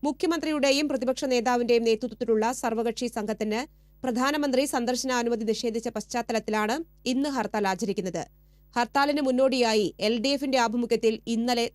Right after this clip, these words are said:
തൃശൂരിൽ പന്തം കൊളുത്തി പ്രകടനം നടത്തി. നോട്ട് ക്ഷാമത്തിനൊപ്പം തുടർച്ചയായ ഹർത്താലും അവധിയും ചെറുകിട വ്യാപാര മേഖലയ്ക്ക് കനത്ത തിരിച്ചടിയായി മാറുന്നു. നവംബർ മാസം ചെറുകിട വ്യാപാരികൾക്ക് നഷ്ടക്കണക്ക് മാത്രം പറയാനുള്ള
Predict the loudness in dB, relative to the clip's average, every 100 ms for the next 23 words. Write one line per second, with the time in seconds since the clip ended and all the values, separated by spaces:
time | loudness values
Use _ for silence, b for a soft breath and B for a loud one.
0 | -6 -2 0 0 0 -2 -4 -2 -2 -2
1 | -2 -2 -4 -4 -4 -4 -6 -8 -12 -14
2 | _ _ _ _ _ _ _ _ _ _
3 | _ _ _ _ _ _ -2 0 0 -2
4 | -4 -2 0 0 -2 -2 -2 -4 -4 -2
5 | 0 0 0 0 2 2 0 -4 0 0
6 | 0 -2 -2 0 0 0 -2 -2 2 2
7 | 2 0 2 0 0 0 0 0 0 0
8 | 2 0 0 -2 0 -2 -2 -4 -2 2
9 | 2 2 2 2 0 -2 -4 -8 -4 0
10 | 0 0 0 -2 -2 -4 -2 0 2 2
11 | 2 0 2 0 2 0 0 0 -2 -4
12 | -6 -4 -4 -2 -2 -2 -4 -2 0 2
13 | 0 0 0